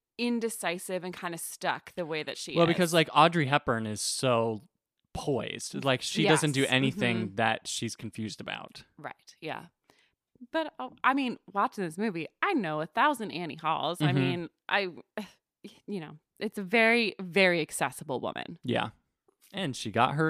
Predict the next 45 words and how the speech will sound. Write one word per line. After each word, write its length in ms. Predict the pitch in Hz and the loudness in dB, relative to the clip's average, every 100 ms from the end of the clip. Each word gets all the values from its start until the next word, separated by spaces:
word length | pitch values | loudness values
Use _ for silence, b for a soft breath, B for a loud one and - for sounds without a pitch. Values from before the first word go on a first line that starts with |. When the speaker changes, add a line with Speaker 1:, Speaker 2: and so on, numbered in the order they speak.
| - | -2
Speaker 2:
Ac-, 80 | - | -6
Academy 460 | 151 165 165 175 | -4 0 0 2
Award. 500 | 180 190 196 131 101 | 2 4 4 2 -2
Speaker 1:
She 160 | - 247 | -6 -4
did. 360 | 202 160 143 - | 2 4 2 -2
She 180 | - | -8
did. 460 | 196 202 180 170 160 _ _ _ _ B B - | -2 0 0 -2 -8 _ _ _ _ B B 4
Um, 440 | 262 233 190 165 - | 4 6 2 -4 -2
I 140 | 330 466 | 2 4
would 80 | 403 | 4
like 200 | 233 - | 2 0
to 220 | 254 262 | -2 0
thank 260 | 277 247 - | 0 -2 0
the 120 | 269 | -4
Academy, 600 | 262 240 240 285 311 320 | 0 0 2 2 2 2
and 200 | 277 311 | 2 2
I 100 | 285 | 0
should 200 | - 381 | -4 -2
have 120 | 330 | 0
mentioned 300 | 220 226 214 | 0 0 0
this 120 | 190 214 | -2 0
more 260 | 214 196 | 4 4
when 140 | 190 180 | 4 2
I 160 | 165 | 0
was 120 | 160 160 | -2 -4
doing 180 | 185 175 | -4 -2
my 120 | 170 | -4
section, 340 | 170 165 233 | -4 -4 -4
but 180 | 180 151 | -4 -4
whatever, 380 | 147 143 156 196 | -6 -6 -4 -4
we're 80 | 160 | -4
gonna 160 | 160 | -10
do 120 | 156 | -10
a 40 | 147 | -12
whole 380 | 165 156 151 - _ _ - | -6 -6 -6 -12 _ _ -8
archives 400 | 165 - 151 143 | -8 -6 -10 -10
episode 340 | 135 - 151 | -12 -6 -6
about 240 | 139 147 170 | -2 -2 -2
it. 140 | 240 | -4
But 100 | 254 | -6
I 120 | 233 320 | -4 -4
would 120 | 277 | -2
like 160 | 311 - | -6 -6
to 100 | 330 | -4
thank 320 | 349 330 | 2 2